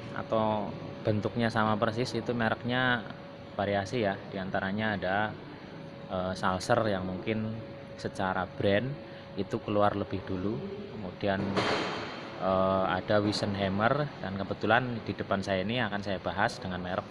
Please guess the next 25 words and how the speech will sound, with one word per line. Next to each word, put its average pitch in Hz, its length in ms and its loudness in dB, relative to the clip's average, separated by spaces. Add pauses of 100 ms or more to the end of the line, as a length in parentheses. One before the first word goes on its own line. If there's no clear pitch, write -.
Ford. 98 160 4 (800)
Pada 120 240 8
dasarnya 120 480 6
sama, 110 320 4
sistemnya 120 480 2
sama, 127 480 2 (560)
penggunaan 113 720 4
teknologinya 107 800 2
pun 139 400 0 (240)
sama 104 160 0
persis, - 560 -2 (400)
cuma 113 240 2
beda 95 320 0
brand 98 400 4
saja. 92 320 -2 (720)
Oke, 151 240 4 (320)
cara 120 240 8
kerjanya 113 480 6
seperti 113 360 2
apa? 139 400 6 (1080)
Langsung, 117 680 4 (360)
eh, 101 480 0
kita 110 320 0
praktekkan 104 480 2
saja. 90 280 2